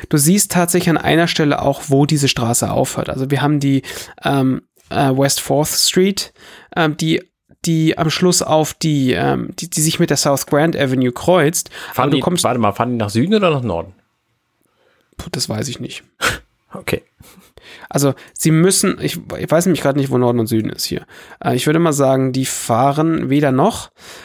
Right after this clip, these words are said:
Speaker 1: weil, ähm, Norden ist das, wo der, wo der, das Ding, ähm, ich würde sagen, rot ist, richtig? Der, der, das ist gar nicht so einfach. Ja, ich,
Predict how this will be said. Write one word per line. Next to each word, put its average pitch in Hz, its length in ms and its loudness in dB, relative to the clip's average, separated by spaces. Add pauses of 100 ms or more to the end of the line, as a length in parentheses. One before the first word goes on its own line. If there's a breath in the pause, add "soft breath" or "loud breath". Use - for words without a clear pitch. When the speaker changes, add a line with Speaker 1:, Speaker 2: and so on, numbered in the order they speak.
(180 loud breath)
Speaker 1:
weil, 139 680 2
ähm, 127 760 0
Norden 160 320 2
ist - 200 -2
das, 156 120 0
wo 156 120 2
der, 135 360 2
wo 151 220 0
der, 123 400 2
das - 280 -2
Ding, 123 300 2
ähm, 107 680 -2 (640 loud breath)
ich - 80 -6
würde 147 80 4
sagen, 120 220 2
rot 120 280 2
ist, 220 240 0
richtig? 160 500 -2 (560)
Der, 143 220 2
der, 147 800 0 (460)
das - 140 -6
ist - 100 -10
gar 123 100 0
nicht 185 140 2
so - 80 -2
einfach. - 380 -4 (1300 soft breath)
Ja, - 180 -4
ich, - 160 -10